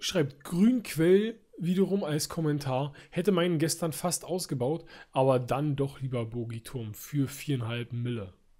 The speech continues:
Ja, muss man wissen, was einem mehr gefällt, beziehungsweise halt eben testen. Hier sehen wir halt auch die Luftabwehr. Ganz ehrlich, das Fliegen der Pfe-, der, der Pfeile, der Raketen sieht besser aus.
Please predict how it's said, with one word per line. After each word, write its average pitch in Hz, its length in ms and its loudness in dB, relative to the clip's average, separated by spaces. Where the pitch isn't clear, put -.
Ja, 220 160 -2
muss 226 200 0
man 233 200 2
wissen, 190 320 0
was 156 200 2
einem 160 520 0
mehr 151 440 4
gefällt, 180 420 0
beziehungsweise 147 560 0
halt 143 160 2
eben 139 180 0
testen. - 520 -2
Hier 233 220 6
sehen 233 220 4
wir 240 80 4
halt 220 140 2
auch 202 140 -4
die 180 120 0
Luftabwehr. 226 560 0
Ganz 233 260 4
ehrlich, 208 340 4
das - 500 2
Fliegen 254 600 4
der 143 120 8
Pfe-, 156 400 2
der, 123 360 4
der 113 180 -6
Pfeile, 131 460 2
der 117 500 0
Raketen 175 720 -2
sieht 196 180 -2
besser 208 260 0
aus. 101 380 -6